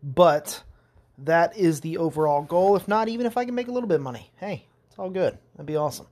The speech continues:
Um, but I do thank you guys for tuning in, uh, sharing if possible, letting other friends know. Um, <clears throat> so I understand the first week was a little on the slow side, kinda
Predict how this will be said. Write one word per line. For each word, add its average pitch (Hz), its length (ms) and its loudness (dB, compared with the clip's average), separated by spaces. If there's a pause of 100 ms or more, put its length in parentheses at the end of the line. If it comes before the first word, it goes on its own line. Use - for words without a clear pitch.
(720)
Um, 151 160 0
but 156 100 8
I 165 40 4
do 202 160 0
thank 202 200 2
you 196 60 -2
guys 175 320 4
for 156 140 -6
tuning 165 320 -2
in, 160 440 -2
uh, 147 160 -6
sharing 147 460 -2
if 143 160 -6
possible, 151 640 -2
letting 147 240 -2
other 147 160 -4
friends 147 240 -6
know. 147 300 -2 (580)
Um, 170 380 2 (180)
<clears throat> 147 440 -2 (680)
so 175 200 6
I 170 120 6
understand 170 360 2
the 160 40 -4
first - 280 0
week 156 220 -2
was 143 140 -4
a 147 80 0
little 151 720 4
on 151 360 -2
the 147 380 -6 (640)
slow 220 280 6
side, 196 560 6
kinda 165 440 -2